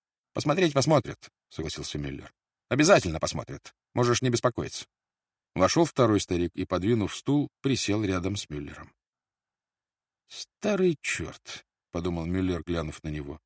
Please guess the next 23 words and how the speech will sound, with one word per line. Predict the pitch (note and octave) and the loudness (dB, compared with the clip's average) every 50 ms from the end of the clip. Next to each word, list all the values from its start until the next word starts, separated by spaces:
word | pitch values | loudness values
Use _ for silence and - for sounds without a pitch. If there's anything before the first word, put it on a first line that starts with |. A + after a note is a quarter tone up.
| _ - | _ -2
"А | - F3 | 0 0
ведь | G3 G3+ - - | 2 2 2 0
он | G3+ F#3+ F3+ | 0 0 0
красится". | - F#3 C#3+ - - - - - - - _ _ _ _ _ _ _ _ _ _ _ _ _ _ _ _ _ _ _ _ _ | 0 0 0 0 -2 -4 -8 -10 -14 -16 _ _ _ _ _ _ _ _ _ _ _ _ _ _ _ _ _ _ _ _ _
"Точно, | - B3 A#3 E3+ - - - - - - - _ _ _ - | 0 2 2 4 4 0 -2 -4 -6 -14 -20 _ _ _ -2
у | A2+ | 0
него | C3+ D3+ E3 F#3 | 2 4 4 4
крашеные | - - F#3 F#3+ G3 - A3+ A3+ B3+ C4 | 4 4 4 4 4 4 2 2 0 0
волосы". | B3 B3+ F#3+ G2+ - - - D#2 - _ _ _ _ _ _ _ _ _ _ _ _ _ _ _ _ _ - | 0 0 -2 -2 -2 -4 -8 -10 -12 _ _ _ _ _ _ _ _ _ _ _ _ _ _ _ _ _ 0
"Ну?" | - F3 F#3 F#3+ G#3+ G#3 _ _ _ _ _ _ _ _ | 4 6 6 6 6 4 _ _ _ _ _ _ _ _
спросил | - - - A2 G#2+ - - F#2 C#2+ | -8 -2 0 2 2 2 0 -2 -2
Мюллер. | E2 G2 G2+ F2 D#2+ D#2+ D#2+ - _ _ _ _ _ _ _ - | 0 0 0 0 0 -2 -6 -8 _ _ _ _ _ _ _ -10
"Что | - - A3 G#3+ | 0 4 6 6
у | F#3 | 6
тебя, | - A#2+ G2 - | 6 4 4 4
Гюнтер?" | G2 C#3+ C#3 G2+ - D2 - _ _ _ _ _ _ _ _ _ _ _ _ _ _ _ _ _ _ _ _ _ _ _ _ _ _ _ _ _ | 4 4 2 2 0 -6 -8 _ _ _ _ _ _ _ _ _ _ _ _ _ _ _ _ _ _ _ _ _ _ _ _ _ _ _ _ _
"Кое-что | - C3+ D#3+ G3+ G#3+ - - - - D#3+ F#3 | 2 4 4 4 4 2 0 0 2 4 4
есть. | G3 D#3+ C3 B2 B2 B2+ C3 - - - - - _ _ _ _ _ _ _ _ _ _ _ _ | 6 6 8 8 8 6 4 0 -8 -12 -18 -20 _ _ _ _ _ _ _ _ _ _ _ _
Слушай, | - G#3+ - - A2+ - | -2 0 2 2 2 2
чем | - A#3+ | 2 0
ты | - C#4 | 2 2
красишь | - - A#3 - - F#3+ - | 2 2 2 2 0 -2 0
волосы?" | D#3 A2+ E2+ D2 - - - | 0 0 0 0 -4 -8 -12